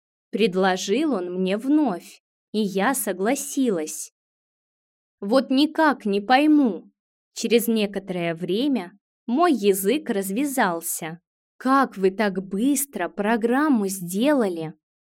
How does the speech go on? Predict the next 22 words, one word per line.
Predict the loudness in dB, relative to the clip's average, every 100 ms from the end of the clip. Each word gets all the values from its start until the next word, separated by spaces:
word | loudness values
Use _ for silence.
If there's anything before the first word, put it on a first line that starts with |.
| -2
Мы | 2 4
уже | 4 4 0
сколько | -2 -8 0 0 0 -2
над | 0 0 2
ней | 2 2 2
бьёмся, | 0 2 4 4 2 -2 -6 -10 _ _ _ _
а | 0
вы | 2 0 0
позже | 0 2 2 0 0
начали». | 2 2 0 -2 -6 -6 -8 -10 _ _ _ _ -6
Моё | -2 2 4
рабочее | 4 2 2 0 0 -4 -4
самолюбие | -2 -2 0 0 -2 -2 0 -2 -2
было | -4 0 0 0
задето. | 0 -2 0 0 0 -4 -12 -16 _ _ _ _
«Да | 2 2
Тимур | 4 2 2 4 2 0
гений! | -2 -2 2 4 4 2 -4 -14 _ _ -2
Он | 2 4
посмотрел | 2 0 -2 -4 -4 -2 0 2
на | 2 0
всё, | -4 0 0 0